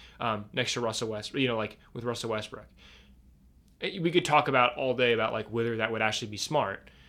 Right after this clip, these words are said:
but they would have to take on a lot of money just to get Al Horford off the books. So the thing is, it doesn't work that, like, if somebody will take on your, your bad contract, that all of a sudden, like, you're free.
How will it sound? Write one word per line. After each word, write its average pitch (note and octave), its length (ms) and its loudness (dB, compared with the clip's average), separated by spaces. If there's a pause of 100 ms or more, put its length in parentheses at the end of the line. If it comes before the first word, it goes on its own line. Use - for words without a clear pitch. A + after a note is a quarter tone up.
(160)
but - 260 2 (640)
they D#3+ 140 8
would F3 140 6
have E3+ 100 2
to E3 80 -8
take E3 220 2
on D#3+ 80 6
a D3 80 6
lot C#3 220 6
of B2+ 80 2
money C3 280 4
just B2 180 -2
to - 60 -6
get C3+ 180 4
Al B2+ 160 2
Horford B2 380 -2
off B2+ 220 2
the A#2 80 -4
books. - 520 -2 (240)
So F3+ 100 2
the F3 40 0
thing F#3 80 8
is, E3 80 4
it C#3+ 60 4
doesn't F3 280 4
work D3 360 4
that, A#2+ 200 0
like, A2+ 280 -2 (240)
if - 120 8
somebody D3+ 380 4
will C3 160 0
take C3+ 320 -4
on C3 220 4
your, B2 320 -2
your C#3 200 4
bad B2 320 6
contract, D3+ 720 4 (540)
that C#3+ 120 6
all C#3+ 140 8
of C3+ 80 6
a C3 60 0
sudden, B2 360 4
like, A#2 300 -2 (760)
you're C#3 220 4
free. C3+ 480 0